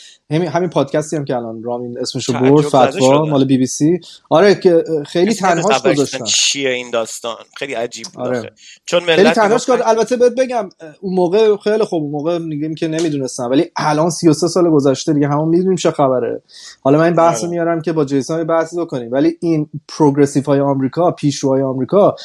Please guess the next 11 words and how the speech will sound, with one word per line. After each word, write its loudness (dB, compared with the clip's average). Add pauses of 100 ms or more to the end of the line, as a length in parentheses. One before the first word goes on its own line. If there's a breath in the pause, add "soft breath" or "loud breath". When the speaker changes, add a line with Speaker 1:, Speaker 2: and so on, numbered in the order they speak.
(300 loud breath)
Speaker 1:
من 4
رفتم 2
توییترشون -4
رو -8
چک -4
کردم، -2
برنی 0
سندرز، -2
خانم -8
ایلان 0
اومار، 2